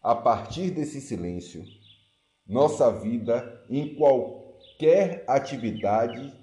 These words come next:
se transformará. A religião é o término do eu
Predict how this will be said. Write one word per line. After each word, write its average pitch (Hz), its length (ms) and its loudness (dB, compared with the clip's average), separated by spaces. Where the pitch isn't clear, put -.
se 156 480 -12
transformará. 127 840 -4
A 139 200 2
religião 123 960 -2
é 120 100 2
o 123 280 -4
término 131 580 0
do 82 180 -8
eu 67 220 -10